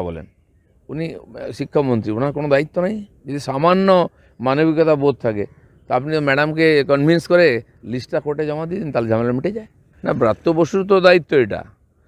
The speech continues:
ওনারা জানেন হারবেন, হাইকোর্টে হেরেছেন, সুপ্রিম কোর্টে হারবেন,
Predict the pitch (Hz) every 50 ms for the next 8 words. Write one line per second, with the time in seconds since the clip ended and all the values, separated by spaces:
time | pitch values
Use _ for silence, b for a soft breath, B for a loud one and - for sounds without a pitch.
0 | _ _ _ - 131 151 165 170 160 151 160 165 175 175 143 139 147 143 139 127
1 | 107 87 85 - - _ _ _ _ _ _ _ - 110 98 - 110 123 123 135
2 | 139 127 131 131 123 120 113 127 123 120 113 120 110 120 131 127 120 127 120 123
3 | 107 107 110 110 110 110 104